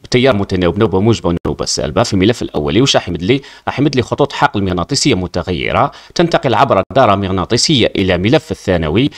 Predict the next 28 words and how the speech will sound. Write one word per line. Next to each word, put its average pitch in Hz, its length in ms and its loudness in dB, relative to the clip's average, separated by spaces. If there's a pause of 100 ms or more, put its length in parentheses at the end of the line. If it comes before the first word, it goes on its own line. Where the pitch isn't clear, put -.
(160)
هذا 160 160 2
الملف 156 280 4
الثانوي 131 320 2
راح 120 100 -2
يحولها 117 540 2
إلى 113 200 4
توتر 113 540 -2 (100)
جديد، 123 340 0 (260)
وبما 160 360 4
أن 165 240 4
دارة 113 220 6
مفتوحة 104 640 -2
توتر 120 340 2
كاين 104 400 2
مي 113 120 2 (120)
تيار 113 500 0
ما 175 200 2
كانش. - 460 -6 (680)
إذا 170 180 2
في 196 160 2
هذه 175 100 4
الحالة 139 320 2
واش 147 200 2
نقولوا 113 260 2
لتجربة 107 460 -2
الفراغ؟ 92 400 -2
يرمز 139 440 2
لتجربة 110 420 0